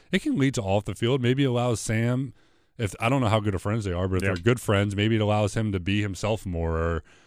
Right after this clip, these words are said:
Speaker 1: you know, it, hi-, his comfortability. And, and like you said,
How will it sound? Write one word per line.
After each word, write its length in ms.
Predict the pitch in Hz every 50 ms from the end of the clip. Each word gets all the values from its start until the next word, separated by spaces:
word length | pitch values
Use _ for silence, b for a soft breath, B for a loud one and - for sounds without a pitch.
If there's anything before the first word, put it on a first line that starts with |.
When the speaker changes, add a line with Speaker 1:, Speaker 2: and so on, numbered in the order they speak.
| b b b -
Speaker 1:
you 80 | 104
know, 220 | 95 92 90 87 - _ _ _
it, 260 | - 110 104 104 107 - _ _ _
hi-, 60 | - 95
his 360 | 104 113 113 107 98 92 -
comfortability. 880 | - - 117 113 98 120 98 95 101 104 107 110 107 98 98 95 90 90 87
And, 120 | 87 87 80
and 160 | 110 107 104
like 160 | 107 107 95
you 80 | 98 87
said, 400 | - - 120 117 110 104 95